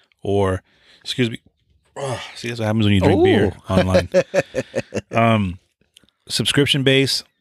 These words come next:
Speaker 1: and, um,
Speaker 2: Is it expensive?
Speaker 1: It's a little bit more, yeah, for sure.
Speaker 2: What's a little bit more?
Speaker 1: Uh, I pay, I think my bag is eighteen bucks a bag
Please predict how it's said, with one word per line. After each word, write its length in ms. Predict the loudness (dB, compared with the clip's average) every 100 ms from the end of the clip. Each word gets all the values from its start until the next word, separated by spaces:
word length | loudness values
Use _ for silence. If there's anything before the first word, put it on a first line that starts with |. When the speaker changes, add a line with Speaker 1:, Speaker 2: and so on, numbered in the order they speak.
| _
Speaker 1:
and, 320 | 0 2 4 4
um, 380 | 4 2 -2 -8 -20 _ _ 0
Speaker 2:
Is 180 | 2 2
it 80 | 0
expensive? 720 | 0 0 0 0 -4 -6 -2
Speaker 1:
It's 160 | 0 4
a 40 |
little 160 | 2 2
bit 100 | 0
more, 200 | 2 2
yeah, 220 | 2 0
for 200 | -2 -6
sure. 300 | -4 -4 -4 -10 -20 _ -2
Speaker 2:
What's 240 | 0 2
a 40 | 2
little 220 | 2 0
bit 160 | -4
more? 280 | -8 -12 -16 _ _ _ _
Speaker 1:
Uh, 300 | 0 2 2 2
I 100 | 0
pay, 560 | 2 2 4 4 2 0 -4 -12 -20 -20 _ _ _ _ _ _ _ _ _ _ _ _ _ _ _ _
I 100 | -2
think 180 | 0 -2 0
my 180 | 0
bag 320 | 2 2 2 2
is 120 | 0
eighteen 380 | 0 0 0 2
bucks 320 | 2 0 -2
a 60 | -2
bag 420 | 2 2 2